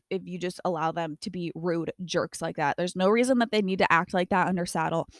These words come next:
and you need to go back to the basics. I said what I said. Um, oh, this is kind of, this kind of goes along with this one, just, like, basic trail etiquette,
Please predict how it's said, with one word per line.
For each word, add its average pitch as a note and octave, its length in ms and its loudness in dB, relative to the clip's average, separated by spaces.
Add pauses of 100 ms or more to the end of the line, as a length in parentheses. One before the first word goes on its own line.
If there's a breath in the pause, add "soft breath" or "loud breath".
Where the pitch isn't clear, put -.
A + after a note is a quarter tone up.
(180 soft breath)
and F#3 100 -4
you F3+ 60 -4
need F3 160 -4
to - 80 -10
go E3+ 100 2
back D3 220 -4
to D3+ 80 -14
the D3 80 -12
basics. - 540 -12 (1160)
I F#3 120 -4
said F3+ 240 -6
what F#3+ 100 -2
I E3 100 -4
said. D#3 200 -12 (3500 loud breath)
Um, G3 400 -6 (180)
oh, F3 240 -4 (180)
this D4 180 6
is A4 160 0
kind A3+ 300 -2
of, A3+ 200 -2
this B3+ 140 -10
kind A3+ 240 -6
of A3+ 100 -6
goes G3+ 200 -2
along F#3+ 340 -2 (320 soft breath)
with G3+ 160 -2
this G3 220 -2
one, F#3+ 280 -4 (160)
just, G3 220 -6
like, F#3+ 220 2
basic F#3+ 340 0
trail E3+ 340 4
etiquette, G3+ 460 4